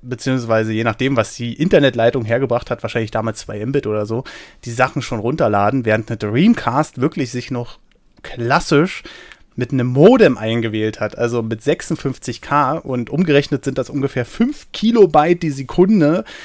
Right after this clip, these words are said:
Das heißt, wenn man sich heutzutage, wenn wir mal von D L Cs ausgehen, die so um die zehn bis fünfzehn Gigabyte wiegen, da würde man Jahre sitzen, um die runterladen zu können, selbst wenn man das am Stück runterlädt.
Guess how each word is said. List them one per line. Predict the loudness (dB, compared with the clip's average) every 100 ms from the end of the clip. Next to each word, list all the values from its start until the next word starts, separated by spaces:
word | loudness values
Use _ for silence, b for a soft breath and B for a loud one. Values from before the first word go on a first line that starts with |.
| B B
Das | -12 -2
heißt, | 0 0 0
wenn | 0
man | 0 -2 -6
sich | -10 0
heutzutage, | 2 2 -2 -2 0 2 2 2 0 -4 -14 -20
wenn | -20 -18 -8 -2 0
wir | 2
mal | 2 2
von | 0 -2
D | 0
L | -2
Cs | 0 -2 0
ausgehen, | -4 -6 -6 -8
die | -8
so | -8 -8
um | -8 -8
die | -6 -8 -8
zehn | -4 2 2 2
bis | 0
fünfzehn | 0 -2 -2 -6
Gigabyte | -2 0 0 -2 -6
wiegen, | -6 -4 -6 B B B B _ 0
da | 2
würde | 4 4
man | 2 0 -6 -6
Jahre | 2 6 8 6
sitzen, | 4 0 0 -2
um | 0 -4
die | 0
runterladen | 0 2 2 0 -2
zu | -6 -8
können, | -8 0
selbst | 4 4 6
wenn | 2
man | 2
das | 0
am | -4
Stück | -2 0 0
runterlädt. | 0 2 0 0 -4 -6